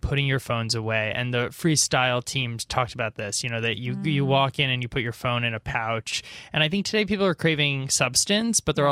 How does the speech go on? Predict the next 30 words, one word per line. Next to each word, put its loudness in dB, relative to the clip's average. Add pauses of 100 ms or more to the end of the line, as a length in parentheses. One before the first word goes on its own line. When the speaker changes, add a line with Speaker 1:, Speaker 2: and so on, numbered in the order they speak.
(100)
Speaker 1:
also 2
creating, 0
com-, -6 (140)
craving 0
community. 0 (380)
Um, 0 (100)
we 2
are 4
both 0 (200)
co-producers 2
on 0
The -2
Inheritance, 0
and -2
the -2
opening -2
night 0
was -2
Sunday. 2
And -2 (300)
there's 4
something 2
magical 2
about 2
sitting 2
through, 0
it's -2
a, -2
it's -8
a -4